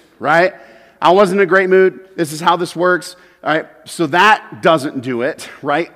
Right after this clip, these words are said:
The, these outcomes, these, these different, uh, these different outcomes of different events in our lives don't do it. What about money? Does money do it? <clears throat>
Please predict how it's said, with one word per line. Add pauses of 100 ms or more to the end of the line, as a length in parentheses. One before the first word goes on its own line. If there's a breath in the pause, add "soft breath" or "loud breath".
The,
these
outcomes,
these, (180 loud breath)
these
different, (220 loud breath)
uh, (280 loud breath)
these
different
outcomes
of
different
events
in
our
lives
don't
do
it.
What
about
money? (100)
Does
money
do
it? (1800 soft breath)
<clears throat>